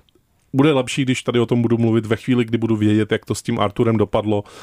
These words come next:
a budu mít za sebou velmi podstatnou část té hry. Eh,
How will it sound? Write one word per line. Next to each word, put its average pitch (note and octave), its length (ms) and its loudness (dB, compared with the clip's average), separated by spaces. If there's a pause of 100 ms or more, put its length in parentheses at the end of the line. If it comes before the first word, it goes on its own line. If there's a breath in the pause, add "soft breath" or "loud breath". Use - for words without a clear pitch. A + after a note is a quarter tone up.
(160 loud breath)
a G#2 300 0
budu A2 300 0 (760)
mít A#2 300 0
za A2+ 100 2
sebou A#2 340 0
velmi B2+ 340 2
podstatnou A2+ 560 -4
část G2+ 280 -4
té G#2+ 100 -10
hry. E2+ 220 -6 (800 loud breath)
Eh, F2+ 500 0